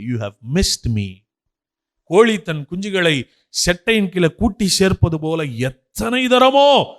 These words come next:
உன்னை சேர்த்து கொள்ள நான் மனதா இருந்தேன், ஆனால் உனக்கு மனசு இல்லைன்றார்."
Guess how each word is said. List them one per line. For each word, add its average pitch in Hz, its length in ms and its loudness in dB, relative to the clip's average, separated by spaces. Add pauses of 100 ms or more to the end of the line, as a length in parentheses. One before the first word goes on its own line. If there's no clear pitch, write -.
(160)
உன்னை 175 260 -4
சேர்த்து 247 560 0
கொள்ள 214 360 -2
நான் 185 340 0
மனதா 208 420 0
இருந்தேன், 175 480 0 (260)
ஆனால் 143 220 0
உனக்கு 151 460 0
மனசு 143 400 0
இல்லைன்றார்." 110 380 -4